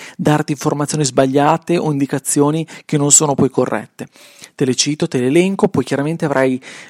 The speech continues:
mm, nella descrizione del podcast tutti i link, um, al tutto, eh. Quindi sono Asana,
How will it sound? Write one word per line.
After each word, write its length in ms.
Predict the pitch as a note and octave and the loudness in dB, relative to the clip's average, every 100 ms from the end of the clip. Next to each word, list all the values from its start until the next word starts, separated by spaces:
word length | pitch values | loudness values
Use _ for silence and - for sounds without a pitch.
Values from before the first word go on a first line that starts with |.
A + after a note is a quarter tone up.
| - | -8
mm, 140 | C3+ | -4
nella 160 | C3 C3 | 0 2
descrizione 540 | C3 - C#3+ - D3 | 0 0 -2 2 4
del 180 | C3 B2 | 4 4
podcast 680 | - D3+ D3 E3 D3+ - C#3+ | 4 0 2 0 2 2 0
tutti 240 | D3+ C#3+ | -2 0
i 40 | C#3+ | 2
link, 480 | C#3 C3+ C3 C#3+ C#3 - - - | 2 0 -2 -2 -2 -8 -20 -2
um, 640 | C3 B2+ B2 A#2+ A#2+ A#2+ A#2 - | 0 2 0 -2 -2 -4 -6 -2
al 240 | B2+ B2+ | 0 0
tutto, 440 | - B2+ _ C3+ C3 | 0 -4 _ 0 0
eh. 80 | C3 _ - - - | -2 _ -20 -20 -4
Quindi 500 | - D3+ C3 B2 A#2+ | -2 0 0 0 -2
sono 280 | - B2+ B2+ | -2 -2 0
Asana, 520 | C#3 F#3+ D3 A#2 | 2 4 2 0